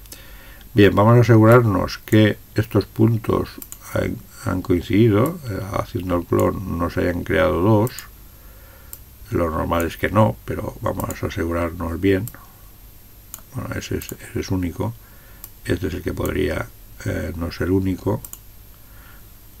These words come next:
Ese, fijaros que ha pasado de cinco a tres. Y ahora vamos a, eh, fijar las dimensiones, aunque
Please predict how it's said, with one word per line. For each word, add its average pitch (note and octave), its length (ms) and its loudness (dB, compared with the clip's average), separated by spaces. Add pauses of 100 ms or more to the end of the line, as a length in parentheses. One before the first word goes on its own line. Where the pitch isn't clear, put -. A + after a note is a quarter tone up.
(220)
Ese, F2 340 -6
fijaros - 520 -2
que - 80 -4
ha - 80 -2
pasado E2+ 340 -2
de D#2+ 140 -8
cinco - 340 -6
a E2+ 80 -2
tres. G#2+ 380 0 (760)
Y C3 120 10
ahora B2+ 140 12
vamos A#2 360 8
a, B2 360 8
eh, F#2+ 540 2 (1120)
fijar G#2 300 2
las F2 160 2
dimensiones, E2+ 640 0
aunque - 540 -6